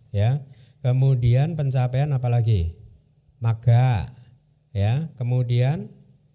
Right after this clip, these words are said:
pala sudah belum? Belum? Hmm? S-, sudah ya?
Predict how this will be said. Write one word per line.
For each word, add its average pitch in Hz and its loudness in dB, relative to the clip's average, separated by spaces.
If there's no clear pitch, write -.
pala 175 -6
sudah 185 -6
belum? 98 -4
Belum? 127 -4
Hmm? 151 -4
S-, - -20
sudah 135 -2
ya? 82 -4